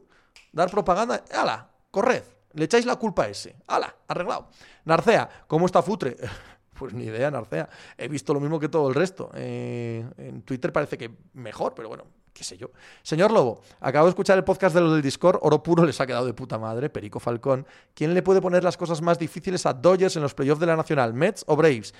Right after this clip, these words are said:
Vamos a dar la ventaja a los Braves por ser los campeones.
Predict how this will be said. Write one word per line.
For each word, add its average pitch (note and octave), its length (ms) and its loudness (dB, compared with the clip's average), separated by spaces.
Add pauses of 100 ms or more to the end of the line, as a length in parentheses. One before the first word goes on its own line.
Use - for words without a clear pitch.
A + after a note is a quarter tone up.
(160)
Vamos E3 240 -2
a E3 40 4
dar E3 300 2
la C3+ 120 0
ventaja B2 360 -2
a D3+ 40 4
los C3 140 -2
Braves G#3+ 300 -2
por - 160 -6
ser D3 80 -4
los C#3 140 -4
campeones. A#2+ 480 -6